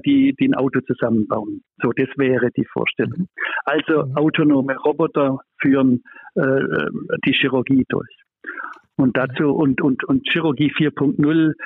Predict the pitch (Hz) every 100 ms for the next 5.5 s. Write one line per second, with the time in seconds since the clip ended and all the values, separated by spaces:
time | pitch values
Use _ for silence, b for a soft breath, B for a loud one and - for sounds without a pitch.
0 | B 139 - 143 139 139 135 131 - 139
1 | 156 170 170 - B - 143 147 139 139
2 | - 127 - 143 156 165 - 127 151 180
3 | 160 - 165 - 143 175 135 - - 143
4 | 143 - 139 - 147 143 135 139 139 131
5 | 135 - 135 147 151